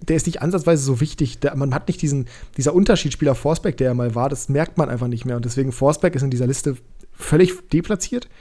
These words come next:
Gerade im Kontext, dass Soboschlei halt eben nicht dabei ist, wobei ich halt Soboschlei auf der Außenbahn gesehen hätte, aber dass, da er da auch fehlt, ist schwierig, schwierig. Also, weiß ich nicht. Forsberg,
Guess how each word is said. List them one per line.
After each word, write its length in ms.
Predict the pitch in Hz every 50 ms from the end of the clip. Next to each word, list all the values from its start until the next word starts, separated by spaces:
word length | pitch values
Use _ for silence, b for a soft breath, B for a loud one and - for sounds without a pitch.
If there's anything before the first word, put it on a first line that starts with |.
| b b b b b b b b b b b _ _ -
Gerade 300 | - - 127 139 160 165
im 80 | 156
Kontext, 340 | - 151 175 175 160 - 135
dass 80 | 127 113
Soboschlei 360 | 135 143 180 123 120 123 123
halt 120 | 123 -
eben 80 | 123 127
nicht 140 | 139 - 160
dabei 140 | 123 127
ist, 100 | 117 113
wobei 180 | 120 120 135 135
ich 60 | 131
halt 80 | 135 123
Soboschlei 300 | 131 131 147 135 135 135
auf 60 | 120
der 80 | 123 120
Außenbahn 360 | 131 139 139 160 156 156 156
gesehen 220 | 151 135 139 147 156
hätte, 140 | 147 - 120
aber 100 | 120 123
dass, 260 | 117 120 117 117 -
da 160 | - 117 113 120
er 80 | 123
da 140 | 120 123 127
auch 200 | 127 139 143 -
fehlt, 320 | - - 160 160 151 - - b b b b b b b b b - - - -
ist 140 | 110 110
schwierig, 480 | - - 127 135 131 127 120 - - - -
schwierig. 440 | - - 147 156 170 202 202 196 - b b b b b b b b b - - -
Also, 220 | - - 113 113 104 - - - -
weiß 200 | - 120 117 120
ich 60 | 113
nicht. 140 | 107 - - -
Forsberg, 540 | - 143 151 151 - 156 143 139 - -